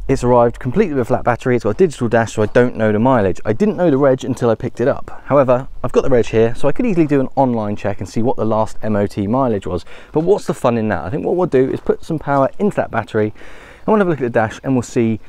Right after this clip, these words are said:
what the mileage is. It's a two thousand and three car, so it's twenty years old. Let's be honest, twenty years,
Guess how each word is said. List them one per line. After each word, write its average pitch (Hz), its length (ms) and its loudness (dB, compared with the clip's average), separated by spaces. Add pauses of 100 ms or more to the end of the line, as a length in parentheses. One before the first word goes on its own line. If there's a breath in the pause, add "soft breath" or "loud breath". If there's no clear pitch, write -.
(100)
what 120 140 0
the 117 80 -2
mileage 101 340 0
is. 95 340 -2 (840 loud breath)
It's 160 100 4
a 165 40 0
two 247 160 4
thousand 156 300 4
and 127 80 0
three 139 440 2 (520 loud breath)
car, 175 360 4
so 139 300 2
it's 101 240 -6
twenty 175 380 -2
years 113 240 0
old. 127 480 2 (180)
Let's 127 420 -8
be 123 120 0
honest, 117 520 -2
twenty 139 300 -2
years, 131 500 4